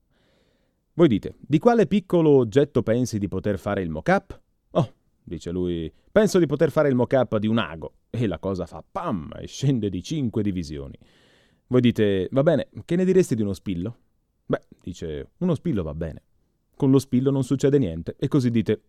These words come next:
"Va bene, il primo che prenderemo è uno spillo." Capite come prendete la decisione? D'accordo, quindi per il giro successivo, a mano a mano che proseguiamo, ci sono questi oggetti. Non ci importa se hanno un significato o no,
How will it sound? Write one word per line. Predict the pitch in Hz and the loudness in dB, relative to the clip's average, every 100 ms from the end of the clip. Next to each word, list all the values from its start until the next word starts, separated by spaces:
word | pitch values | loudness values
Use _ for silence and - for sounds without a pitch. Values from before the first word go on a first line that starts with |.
| _ | _
"Va | 202 | 0
bene, | 104 65 - | 2 -4 -4
il | 151 131 | -2 2
primo | 190 190 143 | 4 4 4
che | 135 | 2
prenderemo | 151 123 131 147 - | 4 4 4 2 2
è | 143 | 0
uno | 110 | 2
spillo." | 85 - 62 60 - _ _ _ | -2 -10 -14 -14 -16 _ _ _
Capite | 107 117 95 85 | -4 -2 -2 -4
come | 90 87 | -4 -6
prendete | - 95 92 92 | -6 -4 -4 -2
la | |
decisione? | 92 98 92 104 95 - _ _ _ _ _ _ _ _ _ _ _ _ _ _ _ | -4 -4 -4 -4 -6 -12 _ _ _ _ _ _ _ _ _ _ _ _ _ _ _
D'accordo, | - 139 131 113 120 - - | 2 4 4 2 0 -4 0
quindi | 220 214 165 | 4 6 6
per | 135 143 | 4 2
il | 131 | 4
giro | 180 180 | 4 4
successivo, | 143 131 135 - 147 131 | 4 4 4 6 4 4
a | - 87 | 0 -2
mano | 107 135 | 0 2
a | 110 | 4
mano | 139 151 | 2 2
che | - 113 | 2 0
proseguiamo, | - 110 131 120 95 95 123 | 0 0 2 2 0 -2 -2
ci | 175 | -2
sono | 196 196 151 | 0 0 2
questi | 139 - 104 | 0 2 -2
oggetti. | 80 - - - - _ _ _ _ | -2 -8 -16 -18 -20 _ _ _ _
Non | 214 226 | 0 4
ci | |
importa | 190 165 147 120 | 4 6 4 2
se | - | 0
hanno | 120 120 | 0 0
un | |
significato | 107 107 107 98 104 95 | 0 -2 -2 -2 -2 0
o | 87 | -4
no, | 76 | -6